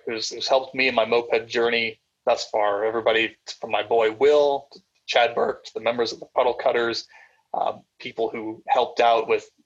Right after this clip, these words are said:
Baker's Dozen Run and, and Pinball, um, Maitland and Jenny Ray and Turbo and Ryan Nash and, and Lucy from Texas who accepted our parts, and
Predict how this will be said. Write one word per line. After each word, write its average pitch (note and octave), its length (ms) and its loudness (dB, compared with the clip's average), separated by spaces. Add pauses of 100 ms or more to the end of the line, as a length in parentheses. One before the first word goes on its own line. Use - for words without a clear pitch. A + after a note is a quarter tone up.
(120)
Baker's B2 300 -2
Dozen B2+ 300 0
Run B2+ 260 2
and, A2+ 240 -6 (100)
and C#3+ 400 -6
Pinball, B2+ 340 4 (440)
um, G#2 460 0 (880)
Maitland A#2+ 540 0
and G2+ 180 -12 (240)
Jenny A#2 220 0
Ray A2+ 420 4
and G2+ 220 -8 (1400)
Turbo D3+ 500 4
and G#2+ 280 -4 (200)
Ryan C3 380 2
Nash A#2 460 2
and, G#2+ 320 -6 (280)
and A2 140 -10
Lucy C3 320 0
from A2 300 -8 (200)
Texas - 460 0
who A#2 80 -8 (360)
accepted - 360 -2
our G3 100 -2 (100)
parts, - 520 0
and G#2+ 260 -6